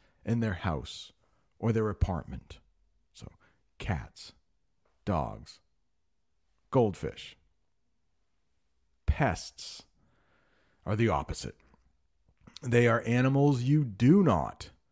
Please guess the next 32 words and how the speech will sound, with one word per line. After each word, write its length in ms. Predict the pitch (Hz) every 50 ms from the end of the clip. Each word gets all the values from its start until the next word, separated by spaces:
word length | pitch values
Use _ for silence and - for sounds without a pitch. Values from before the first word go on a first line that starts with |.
| _ _ _ _ _ _ -
want 460 | - 101 107 107 104 107 107 - -
in 140 | - 113 110
your 160 | 107 101 101
house, 580 | 95 87 98 90 90 104 127 - - - - - _ _ _ _ _ _ _ _ _ _ _ _ _ _ _ _ _ -
and 240 | 113 135 139 139 131
you 160 | 143 156 160
might 400 | 156 135 131 143 190 269 294 -
even 480 | 208 175 156 135 117 123 120 120 123
t-, 160 | 117 - - 110 113 - _ _ _ _ _ _ _ _ _ _ _ _ _
try 180 | - - 92
to 80 | 110 143
kill 260 | - - 196 196 165
them 380 | 113 95 78 67 67 76 90 101 _ _ _ _ _ _ _ _ _ _ _ -
to 180 | - 123 123
get 280 | 117 101 120 123 120 -
rid 240 | 113 123 131 135 127
of 140 | 123 110 87
them. 380 | 101 95 87 80 71 76 - - _ -
We 120 | 127 131
will 160 | 135 131 123
talk 480 | - - - - 113 117 127 - - - -
about 480 | 113 110 98 110 110 110 107 101 -
that 240 | - 107 101 95 -
phrasal 460 | - - - 110 107 107 101 110 104
verb 460 | 87 92 104 107 107 110 110 98 - - - - - - _ _ _
in 120 | - 110 110
a 60 | 104
minute, 460 | 101 98 98 92 82 71 - _ - - _ -
to 300 | - - 117 110 107 104 - -
get 220 | - 120 110 - - _ - -
rid 300 | 82 90 95 90 82 - -
of. 400 | 78 76 65 62 64 - -